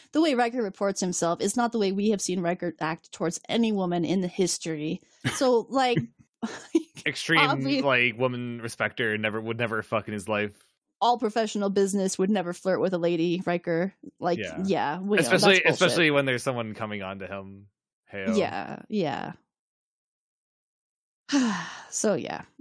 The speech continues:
Speaker 1: But, right, uh, Troi has to explain to Riker what an unreliable narrator is.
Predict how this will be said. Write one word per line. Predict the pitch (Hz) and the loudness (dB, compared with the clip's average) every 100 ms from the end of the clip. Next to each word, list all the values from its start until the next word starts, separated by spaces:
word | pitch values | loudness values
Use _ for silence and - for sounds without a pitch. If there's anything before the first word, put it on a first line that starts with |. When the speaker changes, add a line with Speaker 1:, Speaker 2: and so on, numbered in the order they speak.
| _ 196 | _ -4
Speaker 1:
But, | 190 | -2
right, | 180 185 - | 0 -2 0
uh, | 190 | -2
Troi | - 196 | 0 -2
has | 165 - | -2 -6
to | |
explain | 165 - 156 151 | -8 -4 -2 -2
to | |
Riker | 156 151 139 | -4 -4 -6
what | 143 165 | -4 -2
an | 160 | -2
unreliable | 151 151 135 127 147 | -2 -4 -6 -4 -4
narrator | 127 135 143 127 | -6 -6 -10 -8
is. | 139 143 - | -8 -8 -12